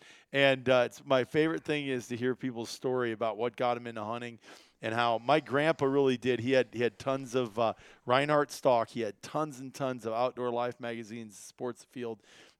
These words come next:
and I used to read 'em all. The, I just couldn't get enough of 'em, and, uh, um, I would always dream of it. And then my first real hunting piece of equipment was a bow I got for Christmas, and it was the, uh, Bear, um,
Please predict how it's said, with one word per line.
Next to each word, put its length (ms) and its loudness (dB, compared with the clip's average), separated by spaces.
and 120 0
I 60 4
used 260 -2
to 80 -4
read 200 -4
'em 200 -6
all. 260 4
The, 120 -4
I 80 2
just 220 -8
couldn't 240 -4
get 140 0
enough 340 -4
of 140 -6
'em, 300 -10
and, 380 -8
uh, 200 -4
um, 360 0
I 120 0
would 100 0
always 240 0
dream 300 -8
of 140 -4
it. 140 -4
And 180 -6
then 260 -4
my 200 2
first 420 0
real 560 0
hunting 520 -6
piece 240 -10
of 80 -12
equipment 400 -10
was 180 -8
a 60 -8
bow 460 -4
I 80 -12
got 200 -2
for 100 -12
Christmas, 680 -10
and 320 -6
it 180 -4
was 340 -6
the, 300 -6
uh, 200 -4
Bear, 540 0
um, 560 -2